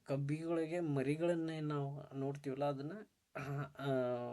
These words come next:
ಅವಶ್ಯಕತೆಗೆ ಬೇಕಾದಷ್ಟು ಮರಿಗಳನ್ನು ಬಿಡದೇ ಇರುವುದು ಕೂಡ ಒಂದು ಕಾರಣ ಆಗಿರುತ್ತದೆ. ಆ, ಅದೇ ಥರನಾಗಿ, ಆ, ಆ, ಈ ಸುಧಾರಿತ ಬೇಸಾಯ ಕ್ರಮವನ್ನು ಅ-, ಅನು-,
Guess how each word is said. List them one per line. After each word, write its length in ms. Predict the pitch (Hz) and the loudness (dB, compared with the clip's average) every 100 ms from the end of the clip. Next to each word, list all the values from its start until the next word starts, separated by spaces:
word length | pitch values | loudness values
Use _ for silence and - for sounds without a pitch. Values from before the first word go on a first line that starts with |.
| 117 _ _ - - - - _ _ _ - _ - | -8 _ _ -20 -20 -18 -20 _ _ _ -20 _ 0
ಅವಶ್ಯಕತೆಗೆ 520 | 147 - - 170 165 | 2 2 -2 -6 -4
ಬೇಕಾದಷ್ಟು 640 | 151 143 147 143 143 160 | 0 2 2 0 -2 -2
ಮರಿಗಳನ್ನು 480 | 156 131 131 139 131 | 0 0 2 2 0
ಬಿಡದೇ 320 | 123 117 123 | -4 -6 -6
ಇರುವುದು 300 | 120 117 113 | -6 -6 -8
ಕೂಡ 180 | 117 131 | -6 -4
ಒಂದು 220 | 175 160 | -4 -4
ಕಾರಣ 320 | - 139 127 120 | -6 -6 -6 -10
ಆಗಿರುತ್ತದೆ. 580 | 117 107 - - 147 _ - - - - - - _ _ _ _ - | -12 -14 -16 -16 -16 _ -20 -20 -20 -20 -20 -20 _ _ _ _ -6
ಆ, 60 | 160 | -4
ಅದೇ 420 | 156 - 147 175 | -2 0 0 0
ಥರನಾಗಿ, 600 | 175 151 143 123 - 170 _ _ - | 0 -2 -2 -6 -6 -10 _ _ -2
ಆ, 60 | 139 | 2
ಆ, 920 | 135 135 - - - - 135 - - | 4 2 -2 -14 -18 -14 -12 -12 -10
ಈ 260 | - 202 | -2 0
ಸುಧಾರಿತ 680 | 190 - 143 156 180 185 190 | 0 0 2 6 6 4 0
ಬೇಸಾಯ 460 | 180 147 147 165 165 | 2 2 2 2 2
ಕ್ರಮವನ್ನು 520 | 165 151 160 151 156 | -2 -4 -4 -4 -4
ಅ-, 260 | 139 131 - | -6 -8 -6
ಅನು-, 280 | 143 143 | 0 0